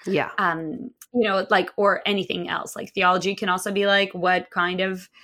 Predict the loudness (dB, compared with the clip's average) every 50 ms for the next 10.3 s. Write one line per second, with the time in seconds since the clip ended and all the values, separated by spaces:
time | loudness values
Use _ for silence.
0 | -20 -20 -20 -20 _ _ -6 -4 -2 -2 -2 -4 -4 -6 -10 -6 2 4 6 6
1 | 6 4 0 -2 -4 -4 -4 -4 -2 -2 0 0 -2 -2 -4 -4 -4 -4 -2 -2
2 | -2 0 4 4 4 4 4 2 -2 -4 -4 -6 -6 -6 -6 -6 -6 -6 -6 -6
3 | -4 -6 -6 -6 -8 -12 -12 -10 -10 -8 -8 -8 -10 -10 -10 -10 -12 -8 -4 -4
4 | -4 -2 0 2 4 4 6 6 6 4 4 2 -2 -4 -6 _ 2 4 4 6
5 | 6 4 2 2 0 -2 -2 -2 -2 -2 -4 -4 -6 -8 -8 -8 -10 -12 -12 -12
6 | -12 -8 -2 0 0 2 2 0 -2 -2 -4 -6 -10 -16 -18 -20 -18 -16 -16 -14
7 | -10 -8 -8 -8 -10 -12 -18 -20 -20 -16 -16 -16 -16 -6 0 4 4 4 6 6
8 | 6 6 8 8 6 6 4 4 2 0 -2 -4 -4 -8 -6 -4 0 4 6 8
9 | 8 8 8 8 8 6 4 4 4 2 2 2 0 0 0 0 2 2 4 2
10 | 2 2 2 0 0 -2